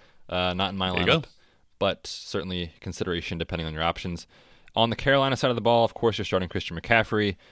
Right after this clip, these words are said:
Speaker 1: Of course, you're starting D J Moore. He has been on fire recently. Absolutely on fire. Uh, a must start, in my opinion. Greg Olsen is dealing with injury. He is in the concussion protocol. I don't think we see him this week.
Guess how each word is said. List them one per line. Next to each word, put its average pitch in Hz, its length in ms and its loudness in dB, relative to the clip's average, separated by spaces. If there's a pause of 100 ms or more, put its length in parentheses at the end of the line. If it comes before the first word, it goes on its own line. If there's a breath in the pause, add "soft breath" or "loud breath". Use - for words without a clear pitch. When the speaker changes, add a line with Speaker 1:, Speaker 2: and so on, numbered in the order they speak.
(280 soft breath)
Speaker 1:
Of - 120 -10
course, 123 280 8
you're 117 60 2
starting 98 260 2
D 98 120 2
J 95 140 4
Moore. 95 220 4
He 98 80 0
has 92 100 -2
been 101 140 -2
on 92 200 0
fire 113 920 0
recently. 80 600 -4 (120)
Absolutely 104 600 2
on 87 140 0
fire. 82 400 -2 (400)
Uh, 87 380 -2
a 95 100 -6
must 95 220 -2
start, 92 220 2
in 87 80 -6
my 82 140 -2
opinion. 95 500 -4 (520 soft breath)
Greg 110 180 4
Olsen 127 360 4
is 98 100 -2
dealing 101 220 0
with 95 160 -2
injury. 104 400 0
He 110 180 -4
is 101 80 -2
in 110 60 -6
the 101 80 -6
concussion 92 420 -2
protocol. 95 440 2
I 87 100 -6
don't 110 320 2
think 101 180 -6
we 92 80 -2
see 87 220 -6
him 98 180 -4
this 90 220 -6
week. 87 320 -4